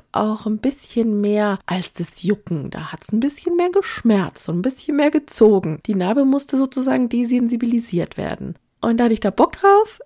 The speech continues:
<laughs> Auf keinen Fall. Ich hab gar keine Lust, diese Gefühle zu fühlen. Ich, nein, bestimmt nicht. Ich hab keine Lust, lernen zu müssen, damit zu leben. Und klar, wenn ich da keine Lust hab, das zu fühlen, da helfen am besten Essen und Fernsehen,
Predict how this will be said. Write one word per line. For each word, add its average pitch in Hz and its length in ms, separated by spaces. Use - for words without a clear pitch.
<laughs> - 600
Auf 320 200
keinen 285 720
Fall. 202 480
Ich 262 260
hab 294 140
gar 302 120
keine 285 240
Lust, 311 300
diese 277 160
Gefühle 180 380
zu - 140
fühlen. 156 420
Ich, - 260
nein, 262 580
bestimmt - 440
nicht. - 260
Ich - 240
hab 320 240
keine 254 360
Lust, 226 500
lernen 277 460
zu - 180
müssen, 277 360
damit 220 320
zu - 140
leben. 170 400
Und 262 200
klar, - 460
wenn 254 160
ich 262 100
da 262 120
keine 254 260
Lust 320 280
hab, 233 140
das 220 160
zu - 120
fühlen, 233 460
da - 80
helfen 294 580
am 254 140
besten 247 400
Essen - 280
und 180 120
Fernsehen, 311 500